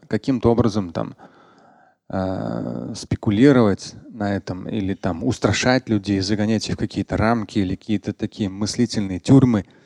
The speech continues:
Нет. Наоборот, чтобы где-то дисциплинировать,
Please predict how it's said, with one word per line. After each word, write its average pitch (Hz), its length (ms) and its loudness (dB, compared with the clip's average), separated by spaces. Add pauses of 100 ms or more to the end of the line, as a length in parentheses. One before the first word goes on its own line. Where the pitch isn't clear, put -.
(260)
Нет. 156 380 0 (1160)
Наоборот, 156 540 6
чтобы 120 300 4
где-то 127 340 6
дисциплинировать, 104 960 0